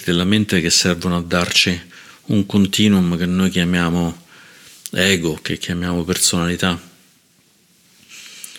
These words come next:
e che non sono, secondo il Buddha, nient'altro che la somma di diverse cose. La prima è il, ciò che succede quando il corpo, quando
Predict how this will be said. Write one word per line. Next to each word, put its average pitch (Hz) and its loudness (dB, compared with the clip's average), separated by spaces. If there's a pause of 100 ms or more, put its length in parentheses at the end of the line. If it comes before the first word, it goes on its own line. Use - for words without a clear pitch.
(160)
e 104 -4
che - -4
non 104 4
sono, 98 2
secondo 98 0
il 92 4
Buddha, 104 2
nient'altro 90 0
che 87 0
la 87 0
somma 90 0
di 85 -2 (540)
diverse 98 2
cose. 90 0
La 85 -2
prima 110 2
è - 2
il, 85 -2 (540)
ciò - 2
che 104 -2
succede 95 2
quando 87 0
il 82 -4
corpo, 101 0
quando 85 -4